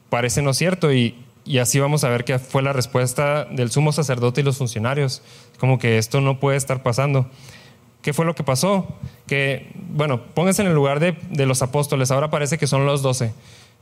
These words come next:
Pues son llevados ante el concilio, los, los arrestan. Ellos no saben qué va a pasar.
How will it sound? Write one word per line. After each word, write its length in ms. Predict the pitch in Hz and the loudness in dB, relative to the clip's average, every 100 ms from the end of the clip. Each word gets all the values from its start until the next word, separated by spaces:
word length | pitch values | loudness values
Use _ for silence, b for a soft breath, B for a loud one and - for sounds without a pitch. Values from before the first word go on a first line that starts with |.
| - | -4
Pues 200 | 131 120 | -2 -2
son 300 | - - 131 | -2 -2 0
llevados 460 | 147 151 165 165 | 2 2 2 2
ante 160 | 165 151 | 0 -2
el 60 | 139 | 0
concilio, 540 | 147 165 196 196 196 | 0 2 2 2 2
los, 180 | 160 127 | 2 0
los 380 | 135 127 123 131 | 0 -2 -2 0
arrestan. 500 | 139 180 196 196 185 B B - | 0 0 0 -2 -4 B B -4
Ellos 240 | 147 175 | 0 2
no 80 | 180 | 0
saben 320 | 156 160 180 | 0 0 0
qué 80 | 175 | 0
va 80 | 170 | 0
a 60 | |
pasar. 420 | 165 147 185 180 | 0 0 -2 -4